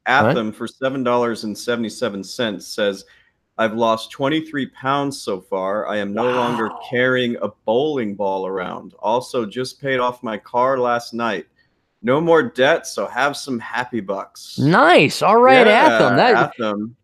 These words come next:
Speaker 1: Atham's always been in good shape. I wonder if he gained weight since I last saw him, because he was never out of shape. We, we hiked a little mountain. Um,
Speaker 2: Well, he sent,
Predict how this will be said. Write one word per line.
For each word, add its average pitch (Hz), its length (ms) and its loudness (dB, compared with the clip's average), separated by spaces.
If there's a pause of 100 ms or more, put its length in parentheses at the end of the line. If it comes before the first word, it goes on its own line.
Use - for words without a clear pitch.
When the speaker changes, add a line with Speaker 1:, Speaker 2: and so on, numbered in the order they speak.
(100)
Speaker 1:
Atham's 320 400 0
always 285 220 4
been 254 200 4
in 233 120 0
good 196 200 4
shape. 220 300 2
I 151 40 0
wonder 190 200 0
if 175 120 -4
he 165 80 -4
gained 170 360 0
weight 185 320 -2
since 147 220 -6
I 139 80 0
last 143 320 -2
saw 165 220 2
him, 135 80 0
because 127 180 -4
he 190 80 -4
was 180 160 -6
never 135 480 -2 (100)
out 139 220 0
of 143 80 -4
shape. 117 340 -6
We, 123 180 -6
we 127 180 -10
hiked 120 260 -6
a 117 40 -6
little 110 300 -8 (100)
mountain. 107 520 -4 (160)
Um, 101 640 -14
Speaker 2:
Well, 160 200 4
he 165 140 2
sent, 160 460 -2